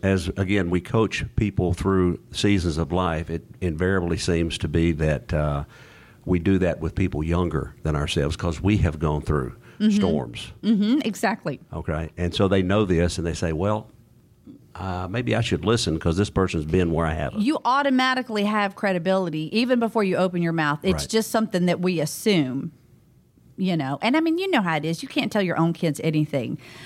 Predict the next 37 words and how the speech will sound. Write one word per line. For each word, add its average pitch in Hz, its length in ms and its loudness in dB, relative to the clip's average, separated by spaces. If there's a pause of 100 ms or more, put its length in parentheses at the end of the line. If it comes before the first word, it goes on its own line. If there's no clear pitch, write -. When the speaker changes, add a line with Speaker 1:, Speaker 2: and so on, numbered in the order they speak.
(200)
Speaker 2:
But 233 240 0
<laughs> - 60 -6
other, 330 380 0 (600)
other 339 320 2
kids, 226 560 2
you 262 180 0
know, 214 300 2
I 214 100 2
mean, 208 240 -2
and 214 160 0
I 233 100 0
say 190 220 -2
kids, 180 520 -2
you 202 160 -4
know, 175 220 0
but, 170 280 0 (140)
but, 185 460 0 (140)
you 202 120 -2
know, 185 120 -2
other 220 280 0
families, 196 640 0
it's 170 220 -8
just - 440 -6 (600)
something 294 380 0
about, 220 180 2
it's 190 80 -2
kinda 254 180 2
like 247 160 2
flowers 202 440 0
getting 180 220 0
developed, 165 580 -4
getting, 180 240 0
getting 185 280 -2
delivered 170 380 0
by 160 140 0
a 160 40 -4
stranger. 160 440 -2